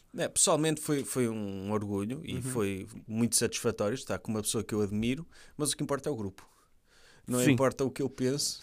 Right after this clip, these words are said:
Speaker 1: não é?
Speaker 2: Sim. Apesar de ter sido uma conquista minha,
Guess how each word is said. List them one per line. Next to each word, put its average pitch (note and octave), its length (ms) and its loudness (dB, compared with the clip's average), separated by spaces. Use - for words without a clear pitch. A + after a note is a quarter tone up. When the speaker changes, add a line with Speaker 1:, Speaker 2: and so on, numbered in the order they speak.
Speaker 1:
não A#2+ 120 4
é? A#2+ 100 2
Speaker 2:
Sim. A#2+ 60 -10
Apesar E3+ 560 6
de D#3+ 380 4
ter D#3+ 160 6
sido D3+ 220 0
uma D3+ 160 2
conquista C#3+ 720 -2
minha, C#3+ 580 2